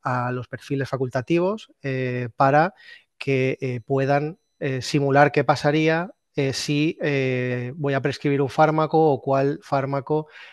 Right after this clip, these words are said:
es, eh, más, eh, adecuado, eh, teniendo en cuenta qué recomendaciones, eh, de contra-, tanto contraindicaciones como precauciones pueden surgir,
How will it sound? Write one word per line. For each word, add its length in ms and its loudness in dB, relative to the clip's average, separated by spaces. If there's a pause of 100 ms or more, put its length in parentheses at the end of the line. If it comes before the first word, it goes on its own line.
(200)
es, 340 -2
eh, 720 -4
más, 500 -8
eh, 360 -4 (180)
adecuado, 640 2 (500)
eh, 120 -8
teniendo 240 -4
en 20 -10
cuenta 200 0
qué 100 -2
recomendaciones, 1080 -2 (100)
eh, 380 -4
de 140 -4
contra-, 260 -4 (360)
tanto 260 -4
contraindicaciones 1120 -4
como 400 -8
precauciones 720 -2 (300)
pueden 300 2
surgir, 640 2